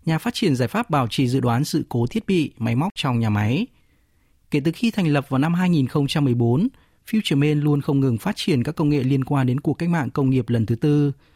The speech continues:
thông qua các giải pháp công nghệ trí tuệ nhân tạo A I, với mục tiêu trở thành một doanh nghiệp kỹ thuật công nghệ thông tin toàn cầu. Và kết quả là công ty đã đạt được giải thưởng sản phẩm đổi mới sáng tạo tốt nhất của Hội chợ điện tử Hàn Quốc K E S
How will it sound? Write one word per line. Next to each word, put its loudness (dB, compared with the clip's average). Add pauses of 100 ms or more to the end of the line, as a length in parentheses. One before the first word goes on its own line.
(140)
thông 0
qua 0
các -4
giải -2
pháp -4
công 0
nghệ 0
trí -4
tuệ -2
nhân 0
tạo -2
A 0
I, 0 (480)
với 2
mục 2
tiêu 2
trở -2
thành 0
một 0
doanh 2
nghiệp 2
kỹ -2
thuật -2
công 0
nghệ 0
thông 0
tin 0
toàn 0
cầu. 0 (460)
Và 0
kết -4
quả 0
là 0
công -2
ty 0
đã 0
đạt 0
được -2
giải -2
thưởng 0
sản -2
phẩm -2
đổi 2
mới 2
sáng -2
tạo -2
tốt -2
nhất 2 (440)
của 2
Hội 0
chợ 0
điện 0
tử 0
Hàn 0
Quốc -2 (120)
K -8
E 0
S -12